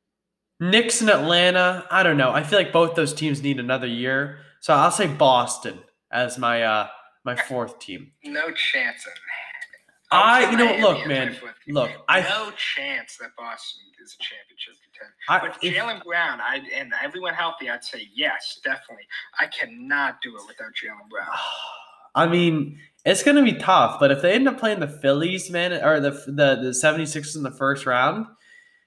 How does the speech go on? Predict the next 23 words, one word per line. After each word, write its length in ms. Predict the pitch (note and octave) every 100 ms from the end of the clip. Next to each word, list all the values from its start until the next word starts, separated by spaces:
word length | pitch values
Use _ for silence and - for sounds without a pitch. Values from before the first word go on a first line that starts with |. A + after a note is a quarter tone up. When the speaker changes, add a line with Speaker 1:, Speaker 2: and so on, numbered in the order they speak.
| _ _ -
Speaker 1:
I 140 | F3
could 160 | B3+ C4+
see 240 | - A2+
it. 180 | A#2+ - _ _ _ _ _ _ _
Speaker 2:
Yeah, 200 | B3 -
I 100 | -
could 180 | - -
see 200 | - -
them 160 | A2+ G#2+
beating 240 | A2 G#2+ G#2
the 60 |
seventy-sixers. 1200 | - A#2 - - - D3 - - D3 - - - -
Speaker 1:
Right? 340 | B2+ C3 D#3+ D3
I 80 | D3
mean, 140 | D3
Speaker 2:
Um, 40 | D3
Speaker 1:
then 240 | C#3+ C#3
face 280 | D3 C#3+ C#3+
Speaker 2:
but 80 | -
I 60 |
cannot 440 | - - C#3+ C#3 -
see 180 | - D3
them 180 | C#3